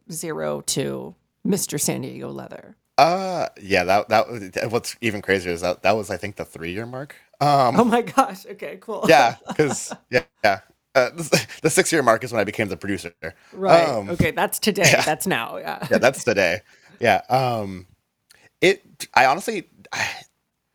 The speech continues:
Speaker 2: so the big change for me was seeing that the leather community I was involved in wasn't the leather community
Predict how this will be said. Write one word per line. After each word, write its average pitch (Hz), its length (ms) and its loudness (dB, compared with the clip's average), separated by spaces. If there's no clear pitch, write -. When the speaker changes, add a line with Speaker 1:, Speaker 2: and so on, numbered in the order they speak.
Speaker 2:
so 143 760 0
the 139 220 -4
big 143 720 -2
change 117 760 -2
for 113 180 -6
me 92 400 -2
was 104 300 -2
seeing 123 760 -2
that 101 300 0
the 104 80 -2
leather 101 340 2
community 101 760 -4
I 98 140 4
was 110 180 -6
involved 98 500 0
in 151 320 -4
wasn't 120 380 2
the 117 60 -4
leather 104 240 2
community 98 580 -4